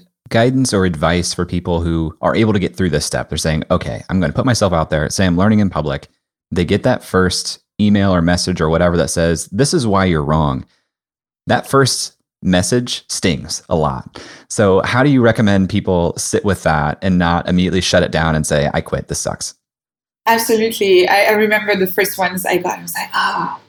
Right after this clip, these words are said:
Speaker 2: how could I publish something so wrong?" The, the advice I would give to, to people on a similar journey to mine of learning in public is to embrace that, that discomfort, because the more you experience it,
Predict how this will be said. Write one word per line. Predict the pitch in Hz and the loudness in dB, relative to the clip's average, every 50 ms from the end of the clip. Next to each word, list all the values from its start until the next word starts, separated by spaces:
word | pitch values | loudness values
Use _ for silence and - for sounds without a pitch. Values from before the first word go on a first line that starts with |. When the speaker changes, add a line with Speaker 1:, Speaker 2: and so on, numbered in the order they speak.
| _ _ | _ _
Speaker 2:
how | - 196 196 202 202 202 202 | -2 2 4 6 6 4 4
could | - 220 190 | 0 0 0
I | 180 170 175 | 0 0 0
publish | - 175 165 170 170 175 | -2 -2 -2 -2 -2 -4
something | - 175 175 170 175 175 175 170 | -4 -6 -6 -6 -6 -6 -6 -6
so | - - 175 165 | -4 -2 0 0
wrong?" | 165 151 156 170 202 240 262 254 - - - - - - - - _ _ _ _ - | 2 2 2 2 2 0 0 -2 -4 -8 -16 -18 -18 -18 -20 -20 _ _ _ _ -12
The, | 190 - - 233 226 226 226 220 - - - | -8 -4 -2 0 2 2 2 2 0 -2 -4
the | - - - | -4 -2 -2
advice | - 185 - - 196 196 208 240 247 - 254 | -2 0 0 2 4 4 4 4 2 2 0
I | 220 | 0
would | 196 196 196 185 - - - | 0 0 -2 -6 -6 -6 -4
give | - 190 185 185 | -2 -2 -2 -2
to, | - - - 196 190 185 175 170 165 165 160 160 | -4 -6 -4 0 2 2 2 2 2 -2 -4 -8
to | - - - 175 | -8 -10 -10 -8
people | - 202 175 185 185 175 | -8 -6 -2 0 0 2
on | 170 175 170 170 - | 2 0 -2 -2 -2
a | - 175 | -2 -2
similar | 170 - - 180 185 180 175 175 | -2 -2 -4 -4 -2 -2 -2 -2
journey | 170 170 175 170 170 170 | -2 -2 -2 -2 -2 -4
to | 170 - 170 | -4 -4 -4
mine | 160 156 165 160 | -4 -2 -2 -2
of | 156 147 | -4 -4
learning | 151 156 156 165 165 165 | -4 -4 -4 -4 -4 -4
in | 160 160 160 | -6 -6 -6
public | - 160 147 - 160 156 151 - - - | -6 -6 -4 -4 -4 -4 -4 -6 -6 -6
is | - 175 175 170 165 170 170 - - - - _ _ _ _ _ _ _ _ - | -2 0 0 2 0 0 -2 -6 -10 -14 -18 _ _ _ _ _ _ _ _ -8
to | - 220 208 202 208 | -4 -2 0 0 0
embrace | 208 208 190 175 170 175 175 175 180 - - | 0 0 0 0 2 2 2 2 0 -2 -2
that, | - 180 170 170 - - | -2 -2 -2 -2 -4 -4
that | 180 170 170 - | -2 -2 -2 0
discomfort, | 165 160 160 - - 165 165 - - - - - - - - - - - _ _ _ - | -2 -2 -2 -2 -4 -4 -4 -4 -6 -6 -6 -6 -8 -8 -10 -12 -12 -14 _ _ _ -10
because | - 202 202 - 190 180 175 170 165 165 - - - | -8 -6 -4 0 2 2 4 4 4 2 0 -2 0
the | 208 202 | 0 2
more | 196 190 190 208 214 | 2 4 4 4 4
you | 214 214 240 | 4 2 2
experience | - 180 - - - 180 165 170 185 190 - | 0 -2 -4 -4 -2 -2 0 0 -2 -2 -2
it, | 233 247 262 262 - - | -2 -2 -2 -2 -4 -12